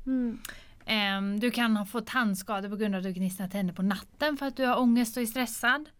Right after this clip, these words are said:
Speaker 1: Mm.
Speaker 2: Men också för att du kanske sover dåligt.
Speaker 1: Mm.
Speaker 2: På grund av det här sympatikuspåslaget från H P A-axeln så kan du få högt blodtryck, hjärt-kärlsjukdomar. Och en annan intressant, eh, komplikation,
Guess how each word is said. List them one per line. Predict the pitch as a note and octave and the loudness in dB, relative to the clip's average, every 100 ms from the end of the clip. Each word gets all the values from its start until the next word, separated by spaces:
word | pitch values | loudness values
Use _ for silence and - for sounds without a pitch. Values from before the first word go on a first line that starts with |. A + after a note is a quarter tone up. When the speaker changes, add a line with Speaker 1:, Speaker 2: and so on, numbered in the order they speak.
| - | -2
Speaker 1:
Mm. | C#4 C4 A#3+ | 2 4 2
Speaker 2:
Men | B3 C4+ | 2 2
också | A3+ A3 | 0 -4
för | A3 | -8
att | G3 | -8
du | A3 | -6
kanske | G3 G3 | -6 -6
sover | F#3 A3 G#2 A3+ | -8 -8 -8 -4
dåligt. | C#4+ C4 D4 - - | -2 0 -2 -4 0
Speaker 1:
Mm. | C4+ C4 A#3+ - - - - - - | 4 4 2 -6 -16 -20 -20 -16 -2
Speaker 2:
På | |
grund | A#3+ C4 A#3 | 2 4 2
av | A3+ | 0
det | A#3 | -2
här | G#3+ G3 G3 - | 0 -2 -6 -12
sympatikuspåslaget | - A#3+ A3 B3+ G3 G3+ F#3 G#3 - G#3+ G3+ G#3+ C#4 - | -6 -4 0 0 0 -4 -8 -10 -4 -2 -2 0 0 -2
från | - B3 G3+ | -6 0 0
H | G3 | 0
P | G3 | -2
A-axeln | A3 G3 F#3+ - - C#4+ E4 - | -2 -2 -4 -8 0 0 0 -8
så | - A#3 | -12 -4
kan | A3+ A3 | 0 0
du | G#3+ | -2
få | A3 G#3 G3+ | -4 -4 -2
högt | F#3+ F#3+ G3+ | -4 -4 -6
blodtryck, | A#3 C4+ G#3+ - B3 C#4 - - - - - - | -4 -2 -2 -2 -2 -2 -10 -16 -18 -20 -14 -4
hjärt-kärlsjukdomar. | A3+ A3+ C4+ A3 - A3 A#3 A#3 A3 A3 B3 C4 - - - - - - | -4 0 -2 -2 -4 -8 -4 -2 2 2 0 -2 -14 -20 -20 -20 -20 -4
Och | - | 2
en | C4 | 4
annan | A#3 A3 A#3+ | 2 0 -4
intressant, | B3+ B3+ C4 A#3 F#3+ F#3 - A3 | -6 -8 -2 -2 -2 -6 -10 -8
eh, | G3+ G3 F#3+ F#3 F#3 - - - | -6 -6 -6 -8 -12 -18 -20 -12
komplikation, | - G#3+ G#3+ A3 - G3 F#3 F3+ F3+ | -4 -2 -2 -2 -2 -2 0 -2 -2